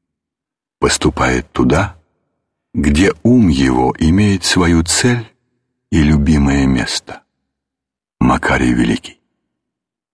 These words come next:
Вот, значит, как важно это любимое место, эта цель любви, даже и недостигаемой нами за нашу греховность.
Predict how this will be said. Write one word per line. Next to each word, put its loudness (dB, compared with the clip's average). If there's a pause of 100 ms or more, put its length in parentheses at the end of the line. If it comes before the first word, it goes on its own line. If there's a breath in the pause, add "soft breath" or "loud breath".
Вот, 0
значит, 0
как -4
важно 0 (380 loud breath)
это -2
любимое 2
место, -4 (760)
эта 0
цель 0
любви, -2 (680)
даже 2
и 0
недостигаемой 0
нами 0 (300 soft breath)
за 0
нашу 0
греховность. -2